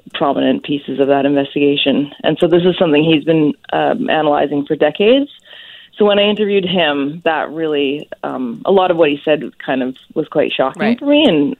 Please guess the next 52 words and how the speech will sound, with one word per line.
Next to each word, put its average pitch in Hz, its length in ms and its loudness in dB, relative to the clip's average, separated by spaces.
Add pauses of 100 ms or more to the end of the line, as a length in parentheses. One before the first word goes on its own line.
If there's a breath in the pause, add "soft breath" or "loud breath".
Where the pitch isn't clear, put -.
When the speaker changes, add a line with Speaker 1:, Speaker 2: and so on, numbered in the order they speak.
Speaker 1:
I 135 140 0
had 135 200 -2
no 143 120 2
idea. 143 580 2
So, 139 380 0
yeah, 151 140 2
Speaker 2:
Like 123 80 0
Speaker 1:
and 135 80 0
Speaker 2:
what? 190 180 0
Speaker 1:
so 226 80 -4
Speaker 2:
Like 226 120 2
Speaker 1:
over 240 160 0
the 269 120 0
years, 180 340 2
I've 175 140 2
just - 260 -8
kept 139 300 -2
an 143 180 0
interest 147 380 -2
up 139 160 -4
in - 100 -2
it. - 120 -2 (200)
Speaker 2:
Like, 214 240 -2
what 240 160 -2
did 262 120 -4
he 220 180 -4
say 226 360 0
that 165 140 -4
was 170 140 -6
so 175 100 -2
shocking 175 480 -2
to - 120 -10
you? - 160 -16 (760 loud breath)
Speaker 1:
Well, 262 320 4
so 285 80 0
what 262 120 6
happened 262 340 0
was 240 120 4
I 202 220 0
ended 240 260 0
up 185 200 -2 (300 loud breath)
getting 180 280 0
into 220 200 -4
reporting, 160 640 -2 (280 loud breath)
and 185 120 0
I 180 60 2
kept 233 300 -2
an 196 180 0
interest 190 400 0
in 156 100 -6
the 120 60 -2
topic, 165 580 -2